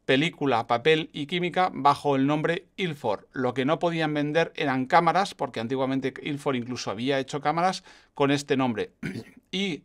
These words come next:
Ilford en Suiza iba a fabricar otro tipo de productos. Por ejemplo, eh, papel para impresoras, eh, no sé cómo se llaman las de las impresoras, iban a fabricar otras emulsiones, cosas raras y tal, y eso iba a ser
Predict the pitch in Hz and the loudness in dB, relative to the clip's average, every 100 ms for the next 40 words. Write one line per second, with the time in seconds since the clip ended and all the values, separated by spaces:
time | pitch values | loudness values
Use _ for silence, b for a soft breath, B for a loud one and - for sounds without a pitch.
0 | - 170 185 143 110 _ 147 165 135 b | -4 -4 -2 -4 -4 _ -2 -2 -4 b
1 | b b b - 180 185 190 190 - _ | b b b -6 -2 -2 2 2 2 _
2 | - 151 156 147 170 147 139 160 165 - | -8 0 6 6 6 2 2 2 2 0
3 | 147 151 151 160 139 127 127 131 - 101 | -2 -2 0 0 2 0 0 -2 -6 -10
4 | - 127 120 143 147 151 160 160 b b | -6 -6 -2 -2 -2 0 2 2 b b
5 | b _ 127 127 120 120 120 117 147 147 | b _ 0 2 0 0 0 4 4 4
6 | 147 139 139 139 131 - 147 139 139 - | 2 2 2 0 -4 0 4 4 4 0
7 | - 127 127 127 127 127 123 120 117 113 | -6 -2 -2 -2 -2 -2 -4 -4 -6 -6
8 | 117 120 117 110 107 107 117 110 110 107 | -6 -6 -6 -8 -6 -6 -4 -4 -4 -6
9 | 107 101 104 120 123 180 196 190 - B | -4 -4 -4 -6 -4 2 4 4 0 B
10 | B B B 147 139 139 135 135 127 135 | B B B 0 4 6 6 4 2 0
11 | 131 127 151 147 - - 143 135 143 131 | 0 4 6 6 4 -2 0 0 0 -2
12 | 131 - 190 202 196 185 - 147 139 123 | -2 0 4 4 4 0 -2 -4 0 -2
13 | 160 175 170 156 147 175 180 156 160 160 | 4 6 6 2 -2 2 2 2 -4 -2
14 | 165 165 156 190 190 | -2 0 0 2 0